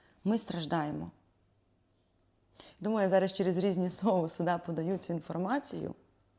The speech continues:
але я подаю її також тільки для розуму.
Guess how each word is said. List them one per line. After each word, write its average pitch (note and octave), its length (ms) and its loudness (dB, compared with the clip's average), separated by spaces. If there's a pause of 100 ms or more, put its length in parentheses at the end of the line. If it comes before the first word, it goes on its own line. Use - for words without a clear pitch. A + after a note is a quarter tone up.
(840)
але F3 120 -2
я F#3 80 2
подаю F#3 260 0
її G#3 120 0
також F#3 280 -6
тільки F3 280 -14
для - 140 -10
розуму. D#3 440 -8